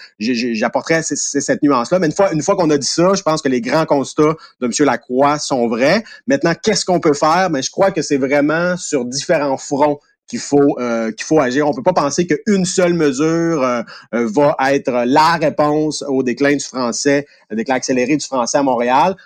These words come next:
Dans notre livre, on parle du français langue de la loi, on parle du français langue des jugements. Ça peut paraître un peu, euh, spécifique, un peu, un peu niché,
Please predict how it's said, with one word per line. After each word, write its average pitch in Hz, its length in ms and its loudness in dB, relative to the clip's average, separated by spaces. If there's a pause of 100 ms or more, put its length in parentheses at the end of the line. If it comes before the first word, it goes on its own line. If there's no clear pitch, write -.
(140)
Dans 170 140 0
notre 165 200 0
livre, 185 240 2
on 147 80 0
parle 156 280 2
du 135 60 -10
français 143 460 -2
langue 147 300 0
de 139 60 2
la 131 140 2
loi, 143 360 0 (180)
on 123 140 -4
parle 143 220 2
du 127 100 -12
français 139 720 -2
langue 139 500 0
des 120 200 -2
jugements. 147 640 2 (240)
Ça 143 220 -2
peut 190 120 0
paraître 170 460 2
un 147 120 0
peu, 165 340 2
euh, 131 400 0
spécifique, - 640 -2
un 135 140 0
peu, 151 280 2
un 131 80 -2
peu 143 140 0
niché, 165 640 0